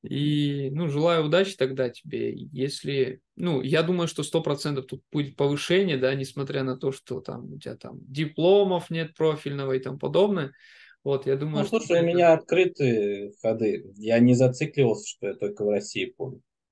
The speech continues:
Speaker 2: У меня
Speaker 1: Да, ну, тут все дороги
Speaker 2: вот
Speaker 1: на самом
Speaker 2: да.
Speaker 1: деле открыты, то есть тут просто нужно захотеть и все. То есть тут, тут, м, как бы даль-, дальше все легко. Самое
Speaker 2: Мгм.
Speaker 1: сложное было позади, и ты с этим справился. Из-за этого...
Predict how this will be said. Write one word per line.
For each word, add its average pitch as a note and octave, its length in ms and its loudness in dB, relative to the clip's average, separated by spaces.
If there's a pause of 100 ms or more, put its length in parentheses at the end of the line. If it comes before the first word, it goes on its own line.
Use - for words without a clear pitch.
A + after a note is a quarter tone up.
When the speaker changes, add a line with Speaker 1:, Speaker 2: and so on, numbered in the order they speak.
(140)
Speaker 2:
У - 80 -10
меня G2 220 -8
Speaker 1:
Да, D#3 200 0
ну, G#3 360 -6 (160)
тут A3 200 -4
все - 180 2
дороги G3 340 6
Speaker 2:
вот - 20 0
Speaker 1:
на C#3 100 -4
самом D3 280 -2
Speaker 2:
да. C#3+ 80 0
Speaker 1:
деле C#3+ 140 2
открыты, D#3+ 460 0
то C#3 100 0
есть C3+ 200 0
тут D#3+ 220 -8
просто D#3 360 -2
нужно C3+ 400 -4 (260)
захотеть D3+ 720 0
и C3 140 -4
все. C3 340 -2
То - 140 -6
есть - 280 -10
тут, - 200 -12 (160)
тут, D3 260 -10
м, D3+ 280 -10 (300)
как D3+ 220 -2
бы D3 140 0
даль-, F3+ 280 2
дальше F#3+ 300 2
все E3 160 -2
легко. D3+ 560 -2
Самое E3 400 -2
Speaker 2:
Мгм. F3 140 0
Speaker 1:
сложное D#3 240 -2
было C3 560 -4
позади, C#3 520 -4
и C3 80 -8
ты - 100 -14
с - 100 -12
этим - 200 -12
справился. - 520 -10
Из-за C#3+ 160 -4
этого... D3 360 -4